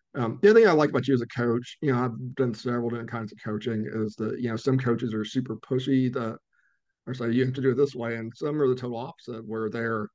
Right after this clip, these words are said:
they'll just let you get away with anything and not call you out on anything. You're kind of in between, that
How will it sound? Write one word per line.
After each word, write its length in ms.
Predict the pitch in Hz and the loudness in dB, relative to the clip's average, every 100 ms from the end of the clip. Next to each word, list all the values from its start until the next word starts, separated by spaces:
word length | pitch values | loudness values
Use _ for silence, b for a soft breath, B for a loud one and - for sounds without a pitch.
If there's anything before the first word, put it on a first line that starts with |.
| _ _ _ _ _ _ _ _ _ _ | _ _ _ _ _ _ _ _ _ _
they'll 140 | 131 | -4
just 160 | 123 123 | -4 -2
let 160 | 127 127 | -4 0
you 60 | |
get 140 | 117 120 | 2 2
away 160 | 110 | 0
with 100 | 110 | 2
anything 360 | 143 131 127 113 | 2 2 0 -6
and 80 | 107 | -8
not 100 | - | -12
call 180 | 117 117 | -12 -8
you 80 | |
out 140 | 120 151 | -8 -6
on 80 | 110 | -8
anything. 260 | 104 120 | -8 0
You're 120 | 123 131 | 0 2
kind 160 | 120 | -2
of 60 | 113 | -2
in 80 | 101 | -6
between, 400 | - 120 110 - _ | -14 -14 -14 -16 _
that 160 | 113 | -8